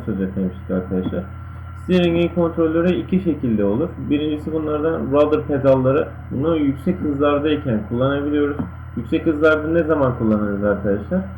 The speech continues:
Piste ilk iniş esnasında piste kalabilmek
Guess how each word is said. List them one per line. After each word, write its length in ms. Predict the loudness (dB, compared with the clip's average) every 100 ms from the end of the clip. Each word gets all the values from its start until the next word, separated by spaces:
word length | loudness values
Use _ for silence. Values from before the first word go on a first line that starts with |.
| -12 -12 -4
Piste 420 | -4 -2 2 2
ilk 280 | 4 2 0
iniş 260 | -2 -4 -2
esnasında 960 | -4 -2 0 0 0 -2 -2 0 -2 -4
piste 300 | -8 -2 0
kalabilmek 540 | 4 6 6 4 0